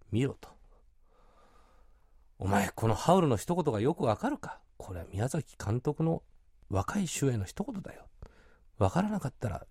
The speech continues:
ディーブイディーを見ろ」。なんという社員指導。全く、えー、効果が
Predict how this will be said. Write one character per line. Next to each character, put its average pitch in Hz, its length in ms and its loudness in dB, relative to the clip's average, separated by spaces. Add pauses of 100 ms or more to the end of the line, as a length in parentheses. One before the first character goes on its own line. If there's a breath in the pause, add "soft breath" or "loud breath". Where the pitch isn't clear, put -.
デ 98 120 -6
ィ 113 100 -2
ー - 20 -2
ブ 196 160 -2
イ 190 60 -2
デ 202 80 -4
ィ 202 120 -2
ー 90 60 -6
を 87 80 -12
見 104 160 2
ろ」。 147 120 -4 (1300 soft breath)
な 139 240 10
ん 247 80 6
と 202 160 8
い 165 80 8
う 127 60 8
社 117 180 4
員 123 60 8
指 127 160 4
導。 110 280 2 (880 soft breath)
全 147 180 6
く、 - 640 4 (420 loud breath)
え 127 100 6
ー、 147 200 0
効 220 220 6
果 175 120 4
が 123 300 4